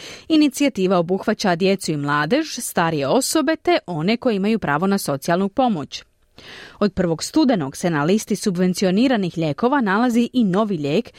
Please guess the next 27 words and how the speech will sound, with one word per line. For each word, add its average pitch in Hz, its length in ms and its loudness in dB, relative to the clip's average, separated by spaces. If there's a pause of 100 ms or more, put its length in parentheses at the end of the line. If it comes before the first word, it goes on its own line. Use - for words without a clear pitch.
(260)
za 330 240 2
određeni 202 600 2
tip 196 280 -4
zatajenja 185 580 0
srca. 175 480 -2 (600)
Lijek 165 380 2
koji 330 240 2
se - 180 0
prodaje 233 460 2
pod 254 240 -2
imenom 208 420 2
Jardiance 175 760 0
bit 220 140 2
će 175 120 -2
dostupan 254 680 0
i 240 120 0
po 214 160 -2
subvencioniranoj 196 1000 0
cijeni 220 300 -2
za 214 120 0
sve 220 240 0
one 175 300 0
koji 247 220 0
žive 208 340 0
sa 208 180 -2
zatajenjem 175 580 0
srca 302 460 -2